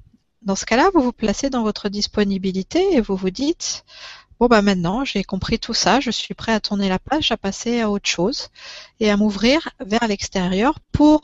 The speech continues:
accueillir quelqu'un ou accueillir des amis, hein, euh, ça peut être, euh, une compagne ou ça peut être aussi sur le plan de l'amitié. » Voilà, donc c'est toujours par l'introspection et, euh,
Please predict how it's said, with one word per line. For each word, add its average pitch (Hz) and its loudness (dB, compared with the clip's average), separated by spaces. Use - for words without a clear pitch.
accueillir 190 -2
quelqu'un 202 -4
ou 247 0
accueillir 185 -2
des 185 -4
amis, 208 -2
hein, 226 -2
euh, 185 -4
ça - -12
peut - -12
être, - -8
euh, 170 -8
une 185 -4
compagne 233 0
ou - 0
ça 165 -2
peut - -2
être 170 0
aussi 175 -2
sur 202 -4
le 180 -2
plan - -2
de 214 2
l'amitié. » 208 -4
Voilà, 220 6
donc 277 4
c'est 247 2
toujours 254 0
par 220 0
l'introspection 254 -2
et, 196 0
euh, 185 0